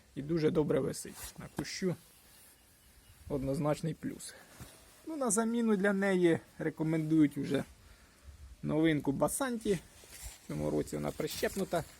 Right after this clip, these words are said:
Пізніше зніму її на відео. Ось тут Басанті. Ну, вона на Ксенії також дуже слаборосла, ледь росте. І була тут сигналка, але де вона ділася, я таки не зрозумів.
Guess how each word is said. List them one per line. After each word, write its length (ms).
Пізніше 480
зніму 400
її 200
на 160
відео. 400
Ось 220
тут 100
Басанті. 640
Ну, 120
вона 220
на 160
Ксенії 400
також 440
дуже 280
слаборосла, 680
ледь 220
росте. 300
І 40
була 240
тут 180
сигналка, 480
але 200
де 140
вона 240
ділася, 480
я 100
таки 260
не 140
зрозумів. 520